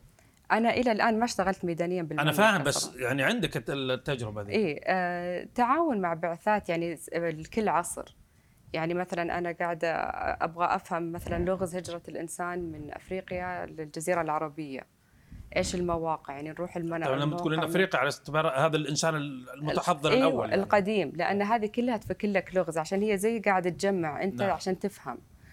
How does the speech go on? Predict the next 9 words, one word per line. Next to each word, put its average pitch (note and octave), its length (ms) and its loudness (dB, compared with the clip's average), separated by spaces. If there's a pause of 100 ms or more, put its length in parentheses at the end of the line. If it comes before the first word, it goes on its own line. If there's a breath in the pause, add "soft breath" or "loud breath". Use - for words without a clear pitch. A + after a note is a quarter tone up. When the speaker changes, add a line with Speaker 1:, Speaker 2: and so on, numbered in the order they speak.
(420 loud breath)
Speaker 1:
فنعرف F#3+ 760 2
هذه F#3 160 0
المواقع، E3 840 -2
هل F#3+ 300 0
في G3+ 220 -4
هياكل F#3 360 -4
عظمية F3+ 380 -2
لهذه F3 220 -6
الفترات؟ E3 600 -6